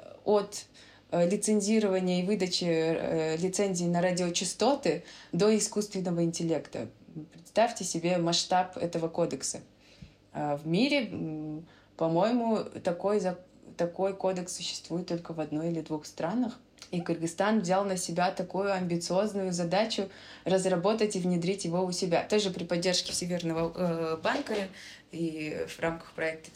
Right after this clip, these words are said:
Digital Kassa, насколько я понимаю, это происходит. Э,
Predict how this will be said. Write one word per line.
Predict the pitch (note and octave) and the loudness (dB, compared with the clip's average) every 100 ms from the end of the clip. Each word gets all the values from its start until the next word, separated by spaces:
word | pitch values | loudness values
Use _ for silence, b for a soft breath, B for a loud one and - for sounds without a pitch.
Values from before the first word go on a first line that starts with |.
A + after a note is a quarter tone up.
| E3 | -8
Digital | - C#3 D3 D3+ | -8 -6 -8 -2
Kassa, | A3 C4 - | 0 0 -2
насколько | G#3 G3 G3+ F3+ F3+ | -4 -6 -8 -6 -4
я | F3 | -4
понимаю, | F3 F3 F3 E3+ | -2 0 2 0
это | E3 E3+ | -2 -4
происходит. | E3+ E3 - E3+ E3+ D3+ B B B B B - | -2 -2 -2 -2 -2 -4 B B B B B -4
Э, | E3+ D#3+ D#3+ | 0 0 0